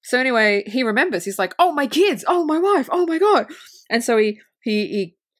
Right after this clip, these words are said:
gets back to his backyard and then he hears a phone ringing. He goes, "What the fuck's that?" He picks up, his phone is still in the sand from when his wi-, in the sand, in the snow from when his wife threw it, uh, threw it there. And he, uh,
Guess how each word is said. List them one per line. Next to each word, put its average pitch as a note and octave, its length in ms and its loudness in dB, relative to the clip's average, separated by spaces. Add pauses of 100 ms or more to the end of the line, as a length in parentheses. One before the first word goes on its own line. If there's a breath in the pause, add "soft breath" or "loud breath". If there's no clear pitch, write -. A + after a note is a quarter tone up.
(120)
gets C4 200 -2
back A3+ 320 0
to G#3 120 -4
his G3 120 -2
backyard F3 540 0
and G3 120 -2
then F#3+ 100 -2
he F#3+ 60 -2
hears E3+ 220 -4
a E3+ 40 -6
phone A3+ 260 0
ringing. G#3+ 220 -2
He D#3+ 80 -10
goes, D#3+ 200 -6
"What - 120 -12
the - 40 -18
fuck's - 240 -12
that?" - 240 0
He A3 80 -2
picks B3 260 -8
up, C4+ 160 0
his G3 160 -6
phone C#4 320 0
is A3 140 -2
still G#3 240 0
in F#3 220 -2
the D#3+ 60 -8
sand D#3+ 340 -4
from E3 120 -8
when D#3+ 140 -6
his E3 160 -8
wi-, D3 300 -4
in G3 120 2
the E3 80 -4
sand, D3 280 -6 (120)
in G#3 120 0
the F3+ 80 -2
snow E3+ 280 -2
from E3+ 140 -8
when E3 100 -2
his D#3+ 120 -6
wife - 220 -10
threw B3 200 0
it, - 200 -10
uh, F3 140 0
threw C#4+ 220 -2
it C4 120 -2
there. A#3 320 4 (680 loud breath)
And F#3+ 460 0 (680)
he, G3+ 840 0 (440)
uh, G3+ 80 -2